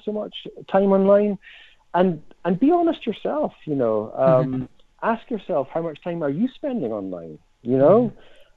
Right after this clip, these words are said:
Speaker 2: Mm-hmm.
Speaker 1: Is it just one-way street? Is it just the, your young people that parents and carers are looking after? Is it just them that's spending too much time online?
Speaker 2: Mm-hmm.
Speaker 1: Just, I think the main thing, though, I would try and stress is just be honest.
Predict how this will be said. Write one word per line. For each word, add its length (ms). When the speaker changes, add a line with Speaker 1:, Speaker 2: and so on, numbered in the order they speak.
Speaker 2:
Mm-hmm. 60
Speaker 1:
Is 80
it 160
just 280
one-way 500
street? 260
Is 100
it 120
just 240
the, 420
your 160
young 220
people 400
that 180
parents 280
and 100
carers 260
are 40
looking 240
after? 280
Is 80
it 80
just 220
them 300
that's 160
spending 280
too 120
much 240
time 180
online? 480
Speaker 2:
Mm-hmm. 320
Speaker 1:
Just, 220
I 100
think 220
the 60
main 280
thing, 280
though, 120
I 100
would 200
try 140
and 100
stress 300
is 100
just 160
be 100
honest. 340